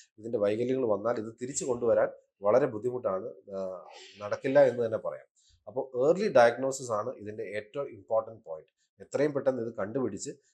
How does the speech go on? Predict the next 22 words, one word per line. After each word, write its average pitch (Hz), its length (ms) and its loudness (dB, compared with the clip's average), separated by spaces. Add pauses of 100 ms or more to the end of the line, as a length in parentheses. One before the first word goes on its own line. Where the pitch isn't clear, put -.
(120)
ചികിത്സിച്ചാൽ, 110 600 -4 (100)
ഇപ്പോൾ 107 300 -6
ഒരുപാട് 139 400 4
നല്ല 120 480 0 (260)
മരുന്നുകളുള്ളൊരു 120 760 2
കാലമാണ് 104 440 0
ആൻറ്റി, 98 540 -12
ആ, 92 280 -8 (120)
ടി 107 60 -14
എൻ 104 140 -6
എഫ് 104 140 -14
മുതലായ 98 420 -6
ഇഞ്ചക്ഷൻസ്, 95 760 -12
ബയോളജിക്കൽ 104 520 -4
തെറാപ്പീസ് 92 540 -10
ഒക്കെ, 85 260 -16 (420)
ആ, 85 300 -12 (200)
എറ്റനാർസെപ്റ്റ്, 101 840 -4 (160)
അഡാലിമുമാബ്, 92 880 -2 (120)
ഗോലിമുമാബ്, 104 720 -4 (520)
ഇൻഫ്ലിക്സിമാബ് 123 760 -4
മുതലായ 117 380 0